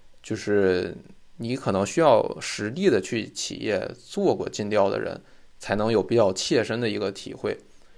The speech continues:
这就好像你一直都是靠这个看电影、看纪录片儿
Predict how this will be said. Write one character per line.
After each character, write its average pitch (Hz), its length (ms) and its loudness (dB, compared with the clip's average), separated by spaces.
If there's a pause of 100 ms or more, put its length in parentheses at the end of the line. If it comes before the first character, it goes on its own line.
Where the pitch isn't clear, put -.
(220)
这 196 140 6
就 190 160 4
好 98 160 4
像 147 180 2
你 101 160 -2
一 127 80 0
直 123 160 0
都 143 100 2
是 131 120 2
靠 127 280 4
这 123 160 2
个 98 200 2
看 127 200 -6
电 131 180 0
影、 98 200 -6
看 131 160 -4
纪 120 100 -4
录 123 120 0
片 123 180 2
儿 147 220 6